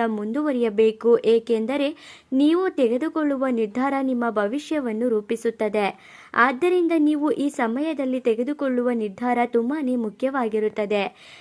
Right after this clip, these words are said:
ನಿಮ್ಮ ಜೀವನದಲ್ಲಿ ಸಾಕಷ್ಟು ರೀತಿಯ ಬದಲಾವಣೆಯನ್ನು ಕಾಣುತ್ತೀರಾ. ಆರೋಗ್ಯದ ಸಮಸ್ಯೆಗಳು ಏನಾದರೂ ಹೆಚ್ಚಾಗಿದ್ದರೆ ಅದರಲ್ಲಿ ನೀವು ಚೇತರಿಕೆಯನ್ನು ಕಾಣಲು ಸಾಧ್ಯವಾಗುತ್ತೆ. ಬಂಡವಾಳವನ್ನು ಹೂಡಿಕೆ ಮಾಡಬೇಕು ಅಂದುಕೊಂಡಿರುವ ವ್ಯಕ್ತಿಗಳು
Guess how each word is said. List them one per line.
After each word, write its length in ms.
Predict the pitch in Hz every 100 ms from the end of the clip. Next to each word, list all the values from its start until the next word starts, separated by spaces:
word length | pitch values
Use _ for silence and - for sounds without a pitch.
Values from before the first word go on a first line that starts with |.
| -
ನಿಮ್ಮ 220 | 302 339 349
ಜೀವನದಲ್ಲಿ 760 | 311 240 269 339 349 302 294 311
ಸಾಕಷ್ಟು 540 | 294 226 226 302 -
ರೀತಿಯ 360 | 294 269 262 254
ಬದಲಾವಣೆಯನ್ನು 840 | 233 208 208 240 302 311 226 220
ಕಾಣುತ್ತೀರಾ. 920 | 247 233 214 214 - 220 208 208 190 - - - -
ಆರೋಗ್ಯದ 540 | 254 294 359 311 311 285
ಸಮಸ್ಯೆಗಳು 720 | 294 262 214 254 - 294 285 277
ಏನಾದರೂ 640 | 214 240 269 302 285 262
ಹೆಚ್ಚಾಗಿದ್ದರೆ 1000 | 254 233 - 233 208 214 202 285 277 294 - - -
ಅದರಲ್ಲಿ 500 | - 240 311 349 339
ನೀವು 320 | 311 277 254 262
ಚೇತರಿಕೆಯನ್ನು 880 | - 247 247 311 330 311 285 254
ಕಾಣಲು 460 | 247 233 208 202 247
ಸಾಧ್ಯವಾಗುತ್ತೆ. 880 | 277 269 214 226 214 208 214 - 214 196 - - - -
ಬಂಡವಾಳವನ್ನು 880 | 233 262 285 349 349 330 302 277 277
ಹೂಡಿಕೆ 400 | 247 262 302 339
ಮಾಡಬೇಕು 600 | 302 240 226 220 233 240
ಅಂದುಕೊಂಡಿರುವ 680 | - 226 277 302 285 254 233 220
ವ್ಯಕ್ತಿಗಳು 720 | 208 - 220 240 294 294